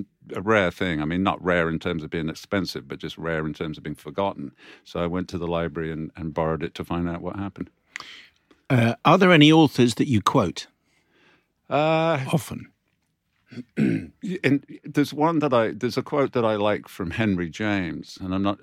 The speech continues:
Speaker 1: I'm not trying to be pretentious about it, but Henry James once said, "Easy reading is hard writing."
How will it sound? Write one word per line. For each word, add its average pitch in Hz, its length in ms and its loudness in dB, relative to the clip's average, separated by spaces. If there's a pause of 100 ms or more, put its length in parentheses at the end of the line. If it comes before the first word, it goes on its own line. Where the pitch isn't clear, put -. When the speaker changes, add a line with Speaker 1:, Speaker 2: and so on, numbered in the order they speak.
Speaker 1:
I'm 98 160 -4
not 104 180 -4
trying 95 260 -4
to 92 60 -2
be 87 400 -4
pretentious 95 560 -4
about 73 320 -8
it, - 100 -10
but - 120 -8
Henry 107 260 0
James 92 380 -2
once 87 260 -4
said, 82 560 -8 (540)
"Easy 127 400 2
reading 95 560 -2 (100)
is 90 160 -8
hard 87 380 -4
writing." 80 460 -8